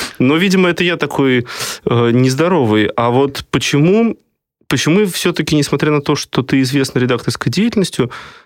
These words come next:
людей так привлекает, э, вопрос того, что у тебя есть, э, Д Ц П? Потому что,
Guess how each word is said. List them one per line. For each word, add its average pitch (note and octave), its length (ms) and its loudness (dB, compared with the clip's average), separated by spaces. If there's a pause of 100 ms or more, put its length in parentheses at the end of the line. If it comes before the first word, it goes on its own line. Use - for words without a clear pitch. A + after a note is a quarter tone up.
(140)
людей B2 420 0
так E3 200 -4
привлекает, D#3 800 -2 (720)
э, C3 540 2
вопрос B2+ 400 -2
того, C#3 260 0
что - 200 -2
у B2 60 2
тебя C3 460 2
есть, B2 600 -2
э, A2 560 0
Д A2+ 180 -2
Ц - 160 -4
П? G#2+ 240 -4
Потому A#2 480 -2
что, C3 540 0